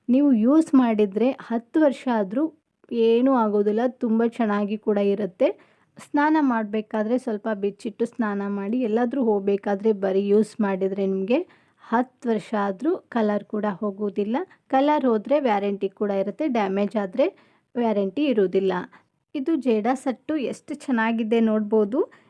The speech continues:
ಇದ್ರ ಬೆಲೆ ಸಾವಿರದ ಏಳ್ನೂರು ರೂಪಾಯಿ. ಒನ್ ಇಯರ್ ವ್ಯಾರಂಟಿ ಕೂಡ ಇರುತ್ತೆ ನೋಡಿ. ತುಂಬ ಜನ ಇದನ್ನು ಇಷ್ಟಪಟ್ಟು ತಗೊಳ್ತಾರೆ ನೋಡಿ. ತುಂಬ ಅಂದ್ರೆ ತುಂಬ ಚೆನ್ನಾಗಿ ಕೂಡ ಕಾಣಿಸ್ತಾ ಇದೆ. ಮಧ್ಯದಲ್ಲಿ ಒಂದೊಂದು ಪದಕ ಕೊಟ್ಟಾರೆ ನೋಡಿ,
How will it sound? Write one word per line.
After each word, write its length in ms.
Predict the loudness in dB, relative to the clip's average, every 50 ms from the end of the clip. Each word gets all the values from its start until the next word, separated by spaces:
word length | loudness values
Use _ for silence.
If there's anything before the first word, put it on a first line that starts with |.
| _ _ -2
ಇದ್ರ 260 | 0 2 2 2 2 4
ಬೆಲೆ 220 | 4 4 4 4 2
ಸಾವಿರದ 500 | 2 0 0 0 2 2 0 0 2 2 2 2
ಏಳ್ನೂರು 520 | 0 0 0 0 0 2 4 4 4 4
ರೂಪಾಯಿ. 580 | 4 2 0 _ 0 0 0 0 0 -2 -4 -6 _ 0
ಒನ್ 280 | 2 4 6 6 6
ಇಯರ್ 200 | 6 4 2 2
ವ್ಯಾರಂಟಿ 520 | 2 2 2 2 2 2 2 4 2 2 0
ಕೂಡ 240 | -2 -2 0 2 4
ಇರುತ್ತೆ 460 | 4 4 4 2 2 0 0 0 0
ನೋಡಿ. 460 | 2 2 2 0 0 0 -2 -2 -4 -6 _ _ _ _ _ _ -2
ತುಂಬ 260 | 2 4 4 4 4 2
ಜನ 220 | 2 2 2 2 2
ಇದನ್ನು 440 | 2 2 0 0 0 0 2 0 0
ಇಷ್ಟಪಟ್ಟು 760 | -2 -2 -6 -6 _ -2 0 0 0 -2 -4 -2 -2 -4 -2
ತಗೊಳ್ತಾರೆ 560 | -2 -2 -2 0 -2 -2 -2 -4 -4 -2 -2
ನೋಡಿ. 420 | -2 -2 -2 0 0 0 -2 -2 -4 -12 _ _ _ _ _ _
ತುಂಬ 240 | 0 4 4 6 6 4
ಅಂದ್ರೆ 220 | 4 2 2 0
ತುಂಬ 340 | 0 0 0 0 2 2 0
ಚೆನ್ನಾಗಿ 540 | 0 -2 -6 -8 -6 -4 -4 -2 -2 -2 -2
ಕೂಡ 220 | -2 -2 0 0 0
ಕಾಣಿಸ್ತಾ 480 | -2 -2 -4 -2 -2 -4 -4 -2 -2 0
ಇದೆ. 200 | 0 0 0 2
ಮಧ್ಯದಲ್ಲಿ 540 | 2 2 2 2 0 -2 0 4 4 4 6
ಒಂದೊಂದು 320 | 6 4 4 2 2 0
ಪದಕ 340 | 0 0 -2 -2 -2 -4 -6 -4
ಕೊಟ್ಟಾರೆ 400 | -2 -4 -2 2 0 2 4 4
ನೋಡಿ, 180 | 4 4 2